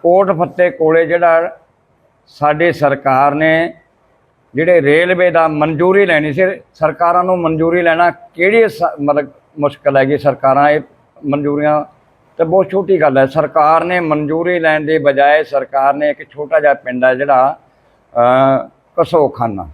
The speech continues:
ਜਿਹਦੇ 'ਚ ਲਗਭਗ ਪੰਜ ਕੁ ਸੌ ਵੋਟ ਹੈ, ਪਰ ਉੱਥੋਂ ਉਹਨਾਂ ਨੇ ਕੱਟ ਕੇ ਉਸ ਪਿੰਡ ਦੇ ਵਿੱਚ ਦੀ, ਅਹ, ਧੱਕੇ ਦੇ ਨਾਲ ਜਿਹੜਾ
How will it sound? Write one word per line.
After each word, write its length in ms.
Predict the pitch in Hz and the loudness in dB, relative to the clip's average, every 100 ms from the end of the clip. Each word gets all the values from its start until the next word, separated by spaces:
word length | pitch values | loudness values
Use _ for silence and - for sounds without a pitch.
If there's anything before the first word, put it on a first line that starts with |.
| _ _ _ _ 143 | _ _ _ _ -2
ਜਿਹਦੇ 240 | 175 185 | 0 2
'ਚ 20 | |
ਲਗਭਗ 800 | 180 160 156 165 156 165 139 139 | 2 2 0 -4 -6 -2 0 -2
ਪੰਜ 360 | 143 156 156 160 | -2 -2 0 -2
ਕੁ 100 | 160 | -4
ਸੌ 440 | 160 151 147 - _ _ _ _ _ | 0 2 2 -2 _ _ _ _ _
ਵੋਟ 360 | 117 120 127 127 | -2 0 0 2
ਹੈ, 200 | 143 151 _ _ _ _ _ _ - | 0 0 _ _ _ _ _ _ -4
ਪਰ 160 | 165 175 - | -2 -2 0
ਉੱਥੋਂ 360 | 185 175 - 190 | -2 -2 0 2
ਉਹਨਾਂ 260 | 190 190 | 4 2
ਨੇ 340 | 185 180 180 - - _ _ _ _ _ _ | 0 0 -2 -4 -12 _ _ _ _ _ _
ਕੱਟ 320 | - 170 - | -6 -6 -4
ਕੇ 260 | 180 185 190 | -2 2 2
ਉਸ 500 | 180 170 180 185 185 180 - | 2 2 2 0 0 -2 0
ਪਿੰਡ 240 | 160 160 | -2 0
ਦੇ 240 | 165 185 | 0 2
ਵਿੱਚ 300 | 170 139 143 | 2 0 -2
ਦੀ, 380 | 156 170 165 165 | -2 2 2 0
ਅਹ, 880 | 160 _ _ _ _ _ 123 131 139 135 - | -6 _ _ _ _ _ 0 2 2 -2 -6
ਧੱਕੇ 360 | 165 - 185 | -6 -2 0
ਦੇ 140 | 190 185 | 2 2
ਨਾਲ 540 | 156 156 151 147 151 - _ _ _ _ _ _ _ _ _ | 2 2 2 0 -2 -12 _ _ _ _ _ _ _ _ _
ਜਿਹੜਾ 560 | 131 156 151 147 143 | -4 2 2 2 0